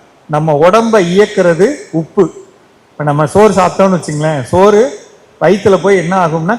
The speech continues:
கரைஞ்சு ஒரு உப்பா மாறி என்னுடைய சத்-, என்னோட உடம்புக்குள்ள போகும். எதுவா இருந்தாலும் உப்பா மாறும், அது மாதிரி உள்ள போகும். இப்ப என்ன நடக்குது அப்படின்னா,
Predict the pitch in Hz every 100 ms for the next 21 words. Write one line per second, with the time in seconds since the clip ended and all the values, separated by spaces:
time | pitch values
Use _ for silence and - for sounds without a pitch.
0 | - 151 165 196 190 151 147 269 - -
1 | _ _ 160 165 165 185 196 - 254 220
2 | 170 156 165 151 143 247 - _ - 156
3 | 175 170 156 170 - - _ _ _ -
4 | 180 175 170 156 165 226 220 175 196 151
5 | 143 127 - - _ _ _ _ _ -
6 | 147 208 247 226 190 269 202 - 214 180
7 | 156 135 - - _ _ _ - 156 151
8 | 185 220 160 131 139 120 120 - _ _
9 | _ _ _ 180 175 175 170 269 247 180
10 | 208 208 202 190 160 160 185